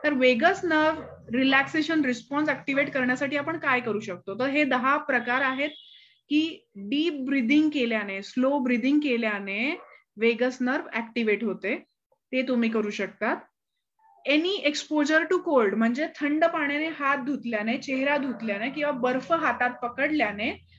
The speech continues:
vagus nerve activate होते. Singing, chanting, gargling. Singing म्हणजे गाणं म्हणणं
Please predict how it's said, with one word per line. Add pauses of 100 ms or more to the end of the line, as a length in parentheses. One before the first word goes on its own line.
(160)
vagus
nerve
activate
होते. (320)
Singing,
chanting,
gargling. (340)
Singing
म्हणजे
गाणं
म्हणणं